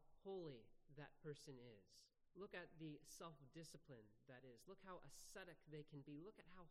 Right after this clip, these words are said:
holy they are for God because they abstain from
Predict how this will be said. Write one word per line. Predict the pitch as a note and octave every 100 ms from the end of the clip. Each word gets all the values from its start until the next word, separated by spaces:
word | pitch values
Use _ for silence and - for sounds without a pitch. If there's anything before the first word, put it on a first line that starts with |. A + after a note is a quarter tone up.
| -
holy | G3 G3+ G3 F3
they | E3+
are | D3+ E3+ D#3+
for | D3+
God | D3 D#3 D#3+ C#3+
because | C#3+ D3 C3+ - - - -
they | D#3
abstain | D#3 C3+ - - E3+ E3+ D3+ C3
from | B2+ D3 C#3